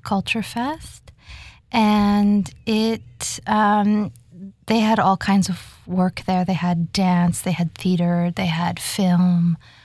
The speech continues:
Um, it was packed with amazing artists, but they, they gave me an opportunity to create work in a studio and do a work in progress showing. And they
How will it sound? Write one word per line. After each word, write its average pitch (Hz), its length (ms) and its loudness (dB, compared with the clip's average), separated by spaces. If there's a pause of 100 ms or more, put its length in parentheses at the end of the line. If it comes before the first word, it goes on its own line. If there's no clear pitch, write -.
(260)
Um, 175 640 2
it 220 160 -2
was 202 300 -2
packed - 600 -6
with 190 240 -8
amazing 185 520 2
artists, 175 720 -4
but - 220 -4
they, 190 320 0 (520)
they 226 100 0
gave 226 260 -2
me 262 120 4
an 254 80 2
opportunity 208 640 0
to 190 480 -2
create 190 440 -2 (400)
work 196 340 0
in 202 80 2
a 196 60 2
studio 220 680 -2 (120)
and 202 280 4
do 196 120 0
a 196 80 2
work 185 260 -2
in 190 80 0
progress 185 380 -2
showing. 220 520 0 (760)
And 202 500 2
they 214 160 -4